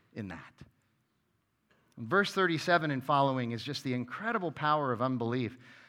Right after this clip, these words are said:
Darkness is actually attractive to a broken and fallen soul. Entering and walking in the light requires trust and faith. It requires self-examination. It requires owning the trouble. It requires that second death, and that can be really painful and hard.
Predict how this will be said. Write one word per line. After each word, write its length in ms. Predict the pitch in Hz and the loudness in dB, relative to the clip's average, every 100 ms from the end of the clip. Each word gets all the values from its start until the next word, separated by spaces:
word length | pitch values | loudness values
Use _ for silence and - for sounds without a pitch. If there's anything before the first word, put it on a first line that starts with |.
| _ | _
Darkness 500 | 170 226 262 247 226 | 10 10 10 -2 -2
is 140 | 175 147 | 0 2
actually 400 | 160 175 170 156 | 2 0 -2 -2
attractive 560 | 135 151 143 143 117 - | -2 0 0 -2 -8 -6
to 140 | 117 | -6
a 60 | 104 | -4
broken 500 | 113 113 123 104 101 _ _ _ - | -4 -4 -6 -8 -10 _ _ _ -10
and 140 | 110 | -8
fallen 380 | - 110 104 98 | -2 -2 -2 -8
soul. 360 | - 104 82 78 _ _ _ _ _ _ _ _ _ _ _ - - - | -10 -10 -10 -16 _ _ _ _ _ _ _ _ _ _ _ -20 -12 4
Entering 480 | 180 220 233 226 190 | 4 6 2 2 2
and 140 | 143 | 2
walking 400 | 160 175 180 156 | 4 2 2 0
in 80 | 143 | 2
the 80 | 131 | 2
light 360 | 147 165 135 | 4 2 0
requires 600 | 135 131 151 147 139 127 | -6 -4 2 2 2 -4
trust 500 | - - 202 190 - | -8 -6 -2 -2 -4
and 160 | 165 131 | -6 -6
faith. 440 | - 196 214 151 | -4 -4 -4 -6
It 100 | 120 | -8
requires 540 | 143 139 - 170 151 - | -10 -8 -4 -2 -2 -4
self-examination. 1080 | 185 175 165 135 156 160 160 190 208 143 - - - | -2 -2 -4 -4 -2 0 -2 -4 -4 -6 -8 -12 -4
It 120 | 165 180 | -2 0
requires 520 | 165 - 196 196 151 - | -4 0 2 4 2 0
owning 400 | 185 196 190 170 | 2 2 2 2
the 120 | 160 | 0
trouble. 400 | - 220 180 147 | 2 2 4 2
It 80 | 139 | 0
requires 560 | 151 143 190 208 180 143 | -2 -2 0 0 0 0
that 180 | 147 | -2
second 420 | - 190 175 151 143 | 0 -4 -4 -8 -2
death, 260 | 202 - | -2 -2
and 120 | 139 | -4
that 140 | 156 - | -6 -6
can 120 | 165 | -6
be 140 | 139 | -4
really 240 | 131 143 139 | -4 -4 -4
painful 480 | 143 170 175 147 127 | -6 -8 -8 -6 -6
and 100 | 120 | -6
hard. 420 | 135 180 160 | -4 -2 -2